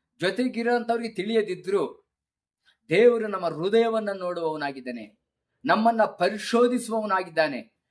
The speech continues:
ನಮ್ಮನ್ನ ಪರೀಕ್ಷಿಸುವವನಾಗಿದ್ದಾನೆ. ಪ್ರಿಯ ದೇವ ಜನರೇ, ಆದುದರಿಂದ ದೇವ್ರ ವಾಕ್ಯ ಹೇಳ್ತದೆ, ದೇವರು ಮನುಷ್ಯನ ಕೆಟ್ಟತನವು ಭೂಮಿಯಲ್ಲಿ ಹೆಚ್ಚಾದ್ರಿಂದ ಅವನ ಹೃದಯಗಳಲ್ಲಿ ಯೋಚನೆ ಮಾಡೋದೆಲ್ಲ ಬರೀ ಕೆಟ್ಟದಾಗಿರೋದನ್ನ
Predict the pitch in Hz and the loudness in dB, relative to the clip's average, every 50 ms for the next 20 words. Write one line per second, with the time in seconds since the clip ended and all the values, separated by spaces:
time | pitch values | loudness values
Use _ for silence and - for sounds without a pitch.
0 | _ _ - 165 202 226 226 214 - - 180 196 226 262 - - - 247 226 - | _ _ -2 0 2 4 4 2 2 2 0 0 0 0 -4 -6 -6 -8 -8 -6
1 | - 240 240 233 226 214 202 202 196 190 175 180 175 170 165 - 160 156 156 147 | -4 -2 -2 0 0 0 0 0 -2 -2 -4 -4 -2 -4 -6 -8 -6 -6 -6 -6
2 | - 139 143 139 135 110 127 123 117 117 110 - - _ _ _ _ _ _ _ | -6 -8 -8 -8 -8 -8 -6 -8 -8 -8 -12 -14 -18 _ _ _ _ _ _ _
3 | _ _ _ _ _ _ _ _ _ _ _ _ _ _ _ 110 123 151 160 165 | _ _ _ _ _ _ _ _ _ _ _ _ _ _ _ -2 0 0 0 -2
4 | 156 160 151 151 151 143 147 143 139 139 - _ _ _ _ _ _ _ _ _ | -4 -8 -6 -6 -4 -2 0 0 -2 -4 -8 _ _ _ _ _ _ _ _ _
5 | _ _ _ _ 143 170 190 175 170 175 170 175 170 165 165 160 147 147 147 143 | _ _ _ _ -2 0 0 2 0 0 0 -2 -4 -6 -6 -6 -4 -4 -4 -6
6 | - _ _ _ _ _ _ _ _ _ _ _ _ _ _ _ _ _ _ _ | -10 _ _ _ _ _ _ _ _ _ _ _ _ _ _ _ _ _ _ _
7 | - 151 175 208 208 208 196 175 156 147 143 139 143 - _ _ _ _ _ - | 0 2 4 4 4 4 2 2 0 0 -2 -6 -10 -16 _ _ _ _ _ -6
8 | 139 160 190 196 - 220 190 160 - 170 160 151 - - 202 185 180 160 139 170 | -6 -6 -4 -4 -4 -4 -4 -4 -4 -6 -6 -4 -2 -2 0 0 -2 -4 -2 -4
9 | 190 202 190 180 156 160 160 - 196 196 196 196 185 180 160 156 147 143 139 - | -4 -2 -2 -2 -4 -2 -2 -2 -2 -2 -2 -6 -4 0 0 0 0 0 -2 -8
10 | - 135 151 160 151 160 180 185 220 214 208 196 185 175 190 202 196 220 202 175 | -6 -6 -4 -4 -4 -4 -4 -4 -2 -2 -2 -2 -2 -2 -2 -2 -4 -6 -4 -2
11 | 175 202 208 196 202 202 190 151 185 196 185 - 165 160 160 208 202 208 208 202 | 0 0 0 0 -4 -4 -4 -2 -2 -4 -4 -4 -6 -8 -4 0 2 2 2 2
12 | 202 202 190 180 170 | 0 -4 -4 -2 0